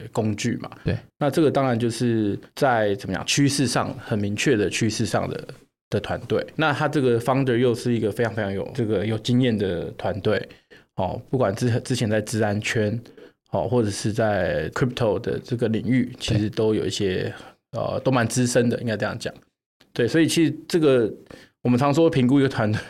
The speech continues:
Speaker 1: 团队就是三个事情嘛，第一个是，呃，市场性，然后再来团队，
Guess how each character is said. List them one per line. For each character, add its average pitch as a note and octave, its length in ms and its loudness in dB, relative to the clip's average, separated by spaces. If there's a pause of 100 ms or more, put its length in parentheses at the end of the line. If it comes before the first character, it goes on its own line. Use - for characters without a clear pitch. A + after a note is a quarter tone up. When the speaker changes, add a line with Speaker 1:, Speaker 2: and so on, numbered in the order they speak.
(120)
Speaker 1:
团 A2 200 0
队 B2+ 120 4
就 A#2 200 4
是 A2+ 360 2
三 G#2+ 220 0
个 G#2+ 80 0
事 A2 100 0
情 G2+ 160 -4
嘛， G2 160 -8
第 A2+ 140 -2
一 - 20 -2
个 G#2 140 0
是， G2+ 260 -2 (580)
呃， - 460 -4
市 - 220 -2
场 - 220 -4
性， G#2+ 280 -2 (200)
然 F#2+ 100 -4
后 G2 100 0
再 G2+ 160 -2
来 F2+ 120 0
团 - 300 -6
队， F#2+ 380 0